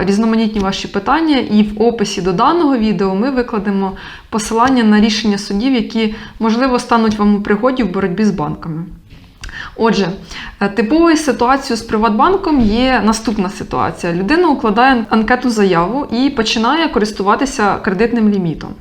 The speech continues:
Якщо виникає борг, банк штучно починає заганяти людину просто в боргову яму, накручуючи щомісячні проценти за користування коштами.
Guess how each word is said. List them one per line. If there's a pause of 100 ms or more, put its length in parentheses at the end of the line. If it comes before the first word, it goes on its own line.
(440)
Якщо
виникає
борг,
банк
штучно
починає
заганяти
людину
просто
в
боргову
яму,
накручуючи (200)
щомісячні
проценти
за
користування
коштами.